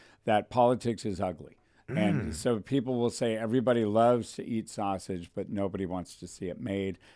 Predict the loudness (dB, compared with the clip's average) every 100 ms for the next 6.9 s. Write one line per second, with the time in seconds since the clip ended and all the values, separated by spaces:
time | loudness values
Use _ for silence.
0 | _ -2 2 6 6 4 0 -2 -2 -2
1 | -6 -4 -2 0 2 2 0 -2 -4 -4
2 | -2 -2 -2 -6 -6 -6 -4 -4 -6 -10
3 | -8 -8 -6 -8 -10 -10 -12 -12 -18 -18
4 | -20 -20 -20 _ _ _ _ _ -6 -4
5 | -4 -8 -2 0 4 4 2 0 0 2
6 | 2 0 -2 -6 -8 -8 -14 -14 -16